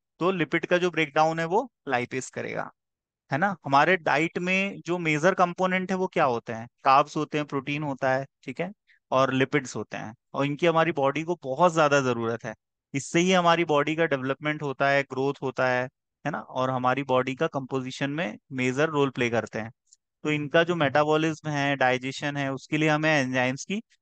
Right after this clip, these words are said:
जरूरत पड़ती है और हार्मोन्स की भी जरूरत पड़ती है, है ना। जैसे आपका ब्लड में यदि ग्लूकोज के लेवल को हमें मेंटेन करना हो, तो हमें इंसुलिन की जरूरत पड़ेगी। इंसुलिन भी प्रोटीन से बना होता है, ठीक है।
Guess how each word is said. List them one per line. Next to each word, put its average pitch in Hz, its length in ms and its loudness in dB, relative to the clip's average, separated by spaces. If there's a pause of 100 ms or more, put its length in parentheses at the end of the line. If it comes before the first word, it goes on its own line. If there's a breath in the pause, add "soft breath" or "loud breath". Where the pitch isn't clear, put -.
(140)
जरूरत 123 220 2 (100)
पड़ती 113 280 -4
है 113 180 -10 (200)
और 123 200 -2
हार्मोन्स 120 360 2
की 160 120 -6
भी 151 60 -6
जरूरत 147 300 0
पड़ती 131 300 -4
है, 131 100 -6
है - 240 -10
ना। 208 120 -8 (680)
जैसे 139 240 2
आपका 143 400 4
ब्लड 135 280 2
में 143 180 0
यदि 143 140 -6
ग्लूकोज 131 420 -6
के 156 100 0
लेवल 135 280 4
को 139 100 -6
हमें 135 240 -2 (260)
मेंटेन 127 400 -2
करना 123 280 0
हो, 123 180 -4
तो 123 120 -6
हमें 127 380 -4
इंसुलिन 127 460 -2
की 127 100 -6
जरूरत 113 320 -4
पड़ेगी। 117 300 -4
इंसुलिन 143 560 -2
भी 165 160 -4
प्रोटीन 139 360 -2
से 131 140 -4
बना 113 180 -2
होता 107 280 -6
है, 110 160 -10 (140)
ठीक - 180 -12
है। 160 120 -6